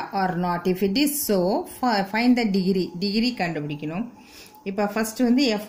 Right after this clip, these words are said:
of x, comma y-ன்னு கொடுத்திருக்காங்க இல்லையா, இதை எடுத்துக்கிறோம். இப்ப நான் என்ன பண்ணணும்னா, இது ஹோமோஜீனியஸா பண்ணணும்னா, x-ஐ வந்து lambda x ஆக்கணும், y-ஐ வந்து lambda y-ன்னு எடுத்து சப்ஸ்டிட்யூட் பண்ணணும். x இருக்கிற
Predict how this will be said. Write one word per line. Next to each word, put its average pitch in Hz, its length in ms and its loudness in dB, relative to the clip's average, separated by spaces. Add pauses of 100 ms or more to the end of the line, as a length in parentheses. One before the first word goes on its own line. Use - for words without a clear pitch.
of 233 200 -2
x, - 220 -10
comma 226 240 4 (440)
y-ன்னு 214 300 4
கொடுத்திருக்காங்க 180 500 -2
இல்லையா, 254 180 2 (420)
இதை 160 140 -8
எடுத்துக்கிறோம். 147 380 -8 (340)
இப்ப 202 180 -4
நான் 190 140 4
என்ன 247 180 2
பண்ணணும்னா, 196 420 0
இது 190 160 0
ஹோமோஜீனியஸா 220 760 4 (100)
பண்ணணும்னா, 160 500 -2 (760)
x-ஐ - 180 -4 (100)
வந்து 214 160 4 (140)
lambda 233 460 4 (280)
x - 60 -12 (220)
ஆக்கணும், 160 420 -2 (200)
y-ஐ 240 280 2
வந்து 175 160 0 (160)
lambda 180 400 0 (240)
y-ன்னு 180 240 -2
எடுத்து 151 240 -4 (120)
சப்ஸ்டிட்யூட் 190 440 -6
பண்ணணும். 139 300 -2 (600)
x 196 40 -8 (140)
இருக்கிற 262 240 4